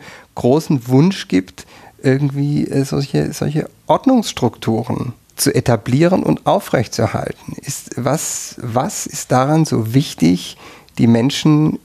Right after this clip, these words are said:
in Gruppen einzuteilen und erkennbar zu machen?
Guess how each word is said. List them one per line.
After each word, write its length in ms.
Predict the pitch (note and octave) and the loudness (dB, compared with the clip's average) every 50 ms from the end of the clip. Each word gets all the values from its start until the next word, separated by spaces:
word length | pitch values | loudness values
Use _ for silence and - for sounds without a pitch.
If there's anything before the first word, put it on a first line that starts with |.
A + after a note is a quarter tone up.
| _ | _
in 220 | - C#3 D3 D#3 - | 2 2 2 2 2
Gruppen 480 | - D#3+ F3+ F3+ - C3 A2 G2 - - C3+ D3 - _ - | 0 0 -2 0 2 0 0 0 -2 -6 -10 -12 -14 _ -2
einzuteilen 680 | C3+ B2+ C#3 C#3 - - C#3 - - B2+ B2 B2+ B2 - | 0 2 2 0 -2 -4 -6 -2 -2 0 2 2 2 2
und 140 | C#3 A#2+ - | 2 0 0
erkennbar 600 | - B2 - - - D#3 D#3+ C#3 - - - - | 0 -2 -2 0 0 2 2 0 -2 -4 -6 -8
zu 140 | - - A2+ | -6 -6 -4
machen? 420 | A2+ - - - - - - | -4 -4 -6 -8 -10 -12 -12